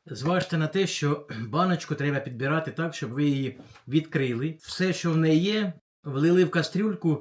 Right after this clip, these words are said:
в якої варите суп чи борщ. Такої баночки зазвичай хватає на трилітрову кастрюлю, але все це залежить від ваших смаків та вподобань. Зараз треба все це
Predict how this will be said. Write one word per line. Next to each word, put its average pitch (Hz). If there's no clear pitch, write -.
в 135
якої 151
варите 156
суп 190
чи -
борщ. 104
Такої 175
баночки 147
зазвичай 156
хватає 131
на 151
трилітрову 156
кастрюлю, 123
але 151
все 180
це 180
залежить 170
від 143
ваших 156
смаків 170
та 160
вподобань. 113
Зараз 143
треба 156
все 165
це 147